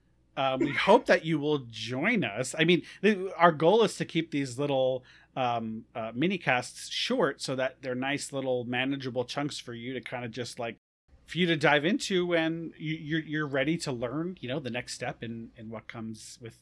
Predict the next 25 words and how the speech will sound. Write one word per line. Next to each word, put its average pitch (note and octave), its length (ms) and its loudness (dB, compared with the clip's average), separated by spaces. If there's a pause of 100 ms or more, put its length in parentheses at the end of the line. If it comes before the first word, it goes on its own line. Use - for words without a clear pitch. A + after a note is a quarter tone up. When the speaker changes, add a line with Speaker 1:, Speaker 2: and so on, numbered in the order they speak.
(140)
Speaker 1:
how - 180 -14
to G2+ 100 -14
play A#2 180 -12
this A2+ 200 -14
game. G#3+ 380 -10
So, C3 500 -2 (400)
um, A#2 460 -6 (640)
I G#3 80 6
think D#4+ 220 2
our B4 80 6
plan F#3 340 4
is F3 160 -2
to D#3+ 100 0
release D3 280 -2
these C#3+ 240 -2
with C3+ 140 -12
some B3 360 -2
frequency. A2+ 800 -12
<laughs> - 20 0 (540)
Speaker 2:
Yeah, G3+ 380 6 (240)
I, G3 280 10
I - 20 10
hope B3 200 10
so. D3+ 300 4
But, D#3 400 2